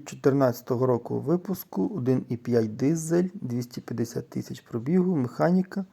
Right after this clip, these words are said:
Телефончик продавця є, кого цікавить, будь ласка, звертайтесь до продавця, оглядайте, перевіряйте. Не потрібно їхати на авторинок, аби вибрати собі Шкоду. Подивіться це відео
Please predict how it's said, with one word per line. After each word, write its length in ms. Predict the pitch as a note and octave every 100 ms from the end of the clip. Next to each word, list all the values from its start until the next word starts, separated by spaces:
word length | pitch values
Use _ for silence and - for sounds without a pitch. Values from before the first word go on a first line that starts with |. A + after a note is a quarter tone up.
| _ _ _ _ _ _ _ _ _ _ _ _ _ _ _ _ _
Телефончик 600 | - B2+ B2 D#3+ C3+ B2+
продавця 580 | B2+ B2 A#2+ A#2 - B2
є, 300 | A#2+ C3 F3+
кого 260 | F#3 C3 B2
цікавить, 580 | - B2+ A#2+ C3+ D#3+ D#3+
будь 180 | A#2+
ласка, 380 | A#2 A#2 A2 -
звертайтесь 560 | G#2+ G#2+ - B2 A#2+ A2+
до 140 | A#2
продавця, 500 | A2 A2+ A2 G#2+ C#3
оглядайте, 600 | D#3 C3 A2+ A#2+ C#3+ C#3+
перевіряйте. 600 | B2 A#2 A2 C3 C#3+ C#3+ - - _ _ _ _ _ - _ _ -
Не 120 | B2
потрібно 420 | A#2+ C3 C#3 C3
їхати 320 | B2+ C3 - B2
на 100 | A2+
авторинок, 520 | A2 C3 D#3+ D#3+ -
аби 160 | A#2
вибрати 360 | A#2+ D3+ D3 C3+
собі 260 | A#2+ A#2+ C#3+
Шкоду. 400 | - A#2+ A2+ A#2+
Подивіться 480 | - B2+ C3+ C3+
це 200 | A#2 -
відео 500 | A#2 D3 D#3+ D#3+ D#3